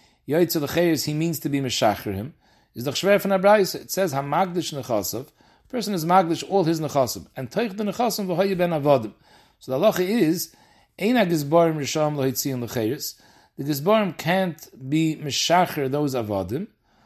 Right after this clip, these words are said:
Aval Moichen Oisam L'Cheirim, they could sell the Avodim to other people.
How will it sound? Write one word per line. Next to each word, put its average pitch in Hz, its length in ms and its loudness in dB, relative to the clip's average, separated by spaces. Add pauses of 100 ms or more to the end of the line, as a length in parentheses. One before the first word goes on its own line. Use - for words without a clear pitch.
(440)
Aval 139 240 4
Moichen 190 520 2
Oisam 170 360 -2
L'Cheirim, 147 600 -2
they 139 80 -4
could 131 180 -8
sell 196 260 2
the 165 300 -4
Avodim 156 440 0
to 135 100 -6
other 135 240 -2
people. 120 520 -4